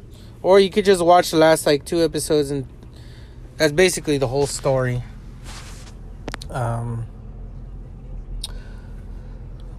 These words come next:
but yeah, but moving on from that, we're gonna review, uh, Spider-Man, you know, No Way Home, like, Monday.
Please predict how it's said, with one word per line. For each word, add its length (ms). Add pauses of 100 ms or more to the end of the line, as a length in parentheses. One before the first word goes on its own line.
but 120
yeah, 160
but 140
moving 200
on 140
from 140
that, 120
we're 120
gonna 180
review, 580 (340)
uh, 560
Spider-Man, 1200 (1200)
you 120
know, 120
No 160
Way 200
Home, 840
like, 280
Monday. 720